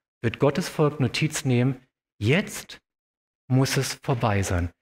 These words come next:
Jetzt muss es so sein, dass unsere missionarischen Tätigkeiten,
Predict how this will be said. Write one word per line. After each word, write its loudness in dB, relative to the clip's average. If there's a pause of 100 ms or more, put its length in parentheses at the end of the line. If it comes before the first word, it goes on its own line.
(300)
Jetzt 0 (260)
muss 2
es 0
so 0
sein, 2
dass 0
unsere 2
missionarischen 2 (640)
Tätigkeiten, 2